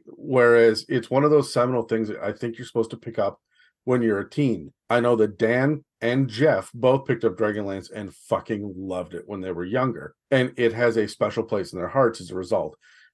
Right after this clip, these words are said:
The same way that, like, I introduced a f-, a friend of mine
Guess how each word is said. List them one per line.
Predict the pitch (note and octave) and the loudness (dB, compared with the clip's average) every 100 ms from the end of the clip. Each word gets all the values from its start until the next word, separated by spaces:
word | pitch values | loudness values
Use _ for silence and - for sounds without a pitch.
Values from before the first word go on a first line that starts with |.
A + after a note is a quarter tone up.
| _ | _
The | B2+ | -2
same | E3+ D#3+ | 2 4
way | D3 C#3 | 6 6
that, | C3 B2+ - _ _ | 6 4 -2 _ _
like, | B2+ A#2 - | -8 -6 2
I | D3+ | 4
introduced | F3+ E3+ D#3+ D#3 C3+ C3 C3 - - - - C#3 - | 4 4 2 0 2 4 4 0 -12 -12 -12 -8 -2
a | |
f-, | A#2 - _ _ _ | -2 -4 _ _ _
a | B2 A2+ G#2+ - _ | 4 6 4 2 _
friend | - A#2+ A#2+ | 0 2 2
of | |
mine | A#2 A2 G#2+ G#2+ | 2 2 0 -2